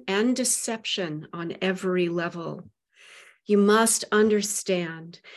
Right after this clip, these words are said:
that our reality is being created for us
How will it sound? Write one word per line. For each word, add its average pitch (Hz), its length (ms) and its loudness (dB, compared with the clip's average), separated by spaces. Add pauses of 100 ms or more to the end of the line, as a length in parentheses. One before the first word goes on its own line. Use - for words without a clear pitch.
(200)
that 196 180 0
our 190 300 4
reality 220 680 2
is - 200 -4
being 226 420 0
created 190 640 -2
for 226 640 -4
us 185 480 -4